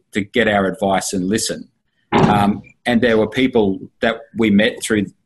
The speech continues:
where we met and we'd had a deeper connection with through that advice, that renovation of the advice business that came out as being our ideal client later in the piece after asking to stay with us.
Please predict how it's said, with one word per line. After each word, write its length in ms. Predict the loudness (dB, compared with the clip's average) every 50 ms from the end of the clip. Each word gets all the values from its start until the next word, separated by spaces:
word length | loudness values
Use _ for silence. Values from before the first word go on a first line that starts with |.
| _ _ _
where 140 | -4 -2 0
we 80 | 2
met 280 | 2 2 2 0 -4 -6 -2
and 100 | 0 0
we'd 160 | 0 0 -2
had 160 | -2 -2 -2
a 60 | -2 -2
deeper 400 | -2 0 -2 0 0 -2 -4 -4 -8 -16 _ _ _ -6
connection 460 | -2 0 0 0 0 -2 -2 0 0
with 160 | 0 -2 -4 -4 -2
through 160 | 0 0 2
that 160 | 2 0 0
advice, 560 | 0 -2 -2 0 0 0 0 -2 -6 -8 -10 -16 _ _ _ _ _ -20 -14 -6 -4
that 120 | -4 -2 0
renovation 560 | 0 0 0 2 2 0 0 0 0 0 0
of 120 | 0 0
the 100 | 0 -2
advice 380 | -2 0 0 0 0 0 -2 -2
business 600 | -4 -6 -4 -4 -4 -4 -4 -4 -4 -6 -8 -12 _ _ _ _ _ _ _ -18 _ -4
that 260 | -4 -2 -4 -6 -12 _ _ -8
came 480 | -4 -2 0 2 2 2 0 0 -4 _ _ _ _ -4
out 260 | -2 0 0 -2 -4 -8 _ _ -2
as 180 | -2 -2 -2 -2
being 360 | 0 0 0 2 2 0 0
our 220 | 2 2 2 2
ideal 260 | 2 2 2 2 2
client 600 | 0 -2 -2 0 0 0 0 -2 -2 -4 -4 -4 -8 -14 _ _ _ _ _ _ _ _ _ _ _ -4
later 320 | 0 2 2 4 4 2
in 80 | 2 2
the 80 | 0 0
piece 320 | 0 0 0 0 -2 -2
after 420 | -2 0 0 0 0 0 0 0
asking 380 | 2 0 0 -2 -2 -4 -4 -4
to 120 | -4 -4 -6
stay 340 | -6 -4 0 0 2 2 0
with 180 | 0 -2 -2
us. 400 | -2 -2 -2 -4 -6 -6 -10 -12